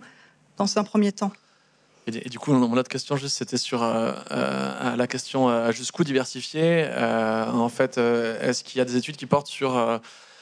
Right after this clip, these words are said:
Speaker 2: euh, des situations, hein, dans lesquelles on dépasse une sorte d'o-, d'optimum en termes de, de diversification et on a trop diversifié et du coup, le, le système devient, euh, impossible à piloter, à pratiquer, à gérer ? Est-ce que, est-ce qu'il existe de, de la documentation là-dessus ?
Speaker 1: Non,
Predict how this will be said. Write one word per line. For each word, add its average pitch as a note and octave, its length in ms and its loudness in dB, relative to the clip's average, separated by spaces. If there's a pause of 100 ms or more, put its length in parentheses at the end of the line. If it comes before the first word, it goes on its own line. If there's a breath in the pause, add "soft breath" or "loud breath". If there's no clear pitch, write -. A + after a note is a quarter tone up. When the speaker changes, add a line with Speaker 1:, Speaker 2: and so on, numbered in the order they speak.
(220 loud breath)
Speaker 2:
euh, A2+ 640 2
des B2 320 2
situations, C#3 460 0
hein, C3 80 2
dans C3 80 4
lesquelles B2+ 220 0
on B2 60 4
dépasse C3+ 640 0
une B2 100 0
sorte B2 220 0
d'o-, B2+ 100 4
d'optimum C3+ 460 2
en A#2+ 60 2
termes B2 180 0
de, A#2+ 220 4
de A#2 80 2
diversification B2 720 0
et A#2+ 40 0
on A2+ 160 2
a A2 120 0
trop - 260 2
diversifié B2+ 680 0
et A#2+ 40 -4
du A2+ 120 -2
coup, - 160 -2
le, A#2 260 4
le A#2+ 100 -2
système B2+ 280 2
devient, A#2+ 280 4
euh, A2 440 0
impossible B2+ 440 0
à A2 80 4
piloter, B2 540 2
à G#2+ 140 0
pratiquer, A#2+ 640 -4
à A2 280 2
gérer ? A#2 380 -4 (400 loud breath)
Est-ce - 280 -4
que, G#2+ 320 4
est-ce G#2+ 100 0
qu'il G#2+ 160 -6
existe A#2+ 240 -4
de, A2 220 4
de G#2+ 40 0
la A2+ 60 4
documentation A2 540 -2
là-dessus ? B2 300 0 (1000 soft breath)
Speaker 1:
Non, A3 260 6